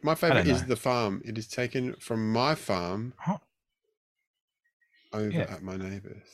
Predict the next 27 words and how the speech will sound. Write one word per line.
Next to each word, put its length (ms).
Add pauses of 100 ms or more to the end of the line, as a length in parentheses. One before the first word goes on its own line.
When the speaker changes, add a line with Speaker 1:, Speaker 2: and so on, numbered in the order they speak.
(1300)
Speaker 2:
It's 160
taken 680 (360)
Speaker 1:
The 60
favourite 360
is 120
the 80
farm. 500 (360)
It 40
is 100
taken 380
from 280
my 240
farm 440 (120)
over 300
at 180
my 140
neighbour. 280 (1080)
Speaker 2:
Yes, 380
it's 120
a 60
photo 340
of 140
his 240
farm 420
from 200
his 180
neighbour. 340